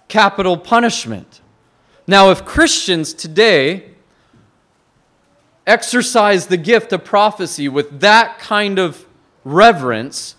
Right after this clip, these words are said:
we might see that in a different light and in a beneficial light. But what we see today, in large part, is the exercising of this gift to subvert souls. But this is a great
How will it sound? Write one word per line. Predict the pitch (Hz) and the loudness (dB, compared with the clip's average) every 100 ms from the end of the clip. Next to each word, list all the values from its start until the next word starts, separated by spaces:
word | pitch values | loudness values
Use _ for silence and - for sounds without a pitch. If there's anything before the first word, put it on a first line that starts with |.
| _ _ _ _ _ | _ _ _ _ _
we | - 247 | -4 0
might | 269 202 160 | 4 2 0
see | - - 254 285 240 | -6 -10 -4 -2 -2
that | 131 113 113 151 - _ _ - | -2 0 0 -2 -10 _ _ -10
in | 180 | -8
a | |
different | 151 - 254 247 - 196 - | -8 -8 -6 -4 -4 -4 -2
light | 196 254 170 | 0 2 0
and | 147 | -2
in | 160 | -2
a | 180 | -2
beneficial | 156 220 202 202 196 - 180 | 0 0 0 -4 -6 -6 -6
light. | 185 247 139 - _ _ _ | -4 -4 -6 -10 _ _ _
But | 170 | -6
what | 170 196 175 | 0 0 0
we | 214 277 | -2 -4
see | - 196 160 | -4 -6 -4
today, | 147 139 156 | -2 0 0
in | 147 | -2
large | 147 170 214 262 208 - | -2 2 4 4 0 -10
part, | 123 110 127 - | -4 -4 -4 -8
is | 143 - | -10 -8
the | 165 | -6
exercising | 208 220 - 170 - 160 147 160 151 | -4 -6 -8 -10 -6 -4 -4 -8 -10
of | 135 | -8
this | 170 220 | -6 -6
gift | - 117 104 104 - _ _ _ _ _ _ _ _ _ _ | -8 -10 -10 -10 -18 _ _ _ _ _ _ _ _ _ _
to | - | -16
subvert | - 143 117 131 196 165 - | -12 -12 -10 -6 -6 -6 -12
souls. | - 104 87 53 - - - _ _ _ _ _ _ _ _ _ _ _ _ _ _ _ _ - | -12 -10 -12 -16 -20 -20 -20 _ _ _ _ _ _ _ _ _ _ _ _ _ _ _ _ -20
But | 120 | -14
this | - 214 | -8 -8
is | 170 131 | -6 -10
a | |
great | - 147 180 180 123 _ - | -12 -14 -10 -10 -12 _ -20